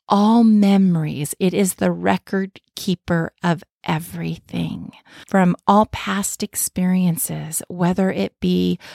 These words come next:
traumas or those that we've consciously forgotten because they're no longer needed or important to remember in the subconscious.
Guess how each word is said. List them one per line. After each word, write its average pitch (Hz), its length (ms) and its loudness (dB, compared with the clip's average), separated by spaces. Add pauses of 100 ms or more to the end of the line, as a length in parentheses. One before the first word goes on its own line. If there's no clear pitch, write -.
traumas 175 1080 0
or 165 340 0
those 196 540 2
that 190 100 0
we've 180 260 -6
consciously 214 760 -2
forgotten 180 840 -6
because 175 380 -2
they're 175 160 0
no 185 500 2 (320)
longer 185 500 2
needed 170 680 2
or 160 200 0
important - 760 -4
to - 160 -4
remember 165 680 0
in 165 160 -2
the 156 120 -4
subconscious. - 1120 -4